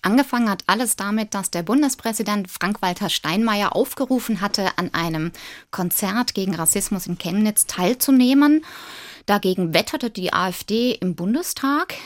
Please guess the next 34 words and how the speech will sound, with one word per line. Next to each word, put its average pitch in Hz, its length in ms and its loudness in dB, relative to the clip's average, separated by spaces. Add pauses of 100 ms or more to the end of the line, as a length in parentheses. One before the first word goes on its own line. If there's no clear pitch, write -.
(140)
Sie - 280 -4
sah 196 320 0
das 175 260 2
als 175 160 -4
eine 170 160 -4
linksradikale 190 960 -4
Veranstaltung 247 760 0
an 214 420 2
und 170 400 -4 (420)
der 165 60 -2
Bundespräsident 175 760 -2
hätte 170 160 -10
ihrer 175 180 -2
Meinung 160 380 -2
nach 156 300 -2
eben 160 160 -6
seine 135 240 -4
Amtspflicht 240 520 -2
verletzt 202 440 -2
und 170 100 -4
wollte 165 240 -2
deswegen 175 400 -2
seinen 156 300 -4
Haushalt 165 500 -2
diskutieren. 160 880 -2 (520)
Das - 360 -2
wiederum 233 480 4
regte 175 640 0 (120)
Innenminister 185 600 2
Seehofer 185 720 0
auf 262 420 4
und 220 160 0
in 220 100 0
einem 185 280 -2